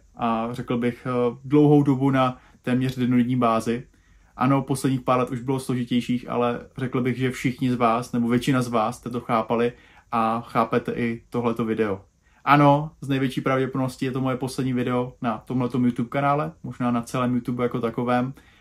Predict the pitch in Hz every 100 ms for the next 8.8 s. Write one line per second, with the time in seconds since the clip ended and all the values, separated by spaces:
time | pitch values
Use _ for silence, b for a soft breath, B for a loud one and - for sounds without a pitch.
0 | b b 131 147 151 143 139 147 147 131
1 | - 117 120 123 139 131 110 123 143 156
2 | 180 139 123 123 131 123 120 117 - -
3 | - 127 123 127 123 120 120 - 127 123
4 | 120 117 b b 131 127 139 131 - 123
5 | 123 - 127 117 117 123 127 123 123 117
6 | 117 131 131 139 160 - b b 120 123
7 | 120 123 123 127 123 120 131 120 117 127
8 | - 127 123 123 - 123 131 123